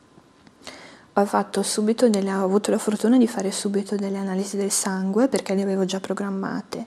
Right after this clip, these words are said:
E dai risultati <clears throat>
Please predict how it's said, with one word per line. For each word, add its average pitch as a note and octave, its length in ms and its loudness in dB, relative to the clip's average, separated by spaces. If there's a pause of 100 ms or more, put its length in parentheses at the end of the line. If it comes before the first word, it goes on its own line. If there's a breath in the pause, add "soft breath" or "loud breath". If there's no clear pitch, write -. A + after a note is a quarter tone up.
(960 loud breath)
E G3 1700 0 (360)
dai G#3+ 520 2
risultati G#3+ 1080 2 (180)
<clears throat> - 20 -20